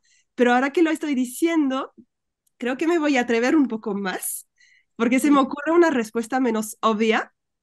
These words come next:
Speaker 1: que es que creo que Oviedo no hubiera podido separarse del Quijote. Em,
Speaker 2: Ujú.
Speaker 1: porque él mismo ha escrito una novela de caballerías en su juventud,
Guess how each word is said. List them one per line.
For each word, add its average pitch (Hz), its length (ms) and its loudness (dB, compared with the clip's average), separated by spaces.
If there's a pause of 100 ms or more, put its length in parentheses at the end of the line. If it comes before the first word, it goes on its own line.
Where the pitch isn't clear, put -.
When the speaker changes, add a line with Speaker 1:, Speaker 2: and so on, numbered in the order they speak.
(120)
Speaker 1:
que 247 100 0
es 254 80 -4
que 339 120 -4
creo 285 200 -2
que 311 100 -4
Oviedo 233 520 0
no 247 160 2
hubiera 302 280 0
podido 240 320 0
separarse 214 540 -4
del 208 180 -4
Quijote. 190 640 -6 (600)
Em, 208 440 0
Speaker 2:
Ujú. - 100 -12 (340)
Speaker 1:
porque 285 460 4
él 277 140 6
mismo 330 320 6
ha 359 40 0
escrito 277 560 -2
una 240 160 -2
novela 226 340 -4
de 269 100 -4
caballerías 226 720 -4
en 226 140 -4
su 220 140 -6
juventud, 226 560 -2